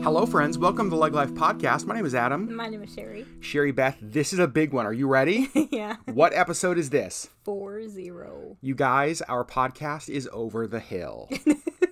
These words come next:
Speaker 1: Oh my gosh, we made it to forty episodes without missing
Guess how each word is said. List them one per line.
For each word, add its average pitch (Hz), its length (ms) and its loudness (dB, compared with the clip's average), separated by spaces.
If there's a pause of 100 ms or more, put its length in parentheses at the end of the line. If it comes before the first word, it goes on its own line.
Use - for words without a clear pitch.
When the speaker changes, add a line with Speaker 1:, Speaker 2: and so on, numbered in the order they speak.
(140)
Speaker 1:
Oh 131 220 2
my 123 320 2
gosh, 135 340 4
we 170 80 -2
made 180 140 4
it 208 80 0
to 160 100 2
forty 202 520 2
episodes 139 720 4 (260)
without 170 480 6
missing 143 420 -2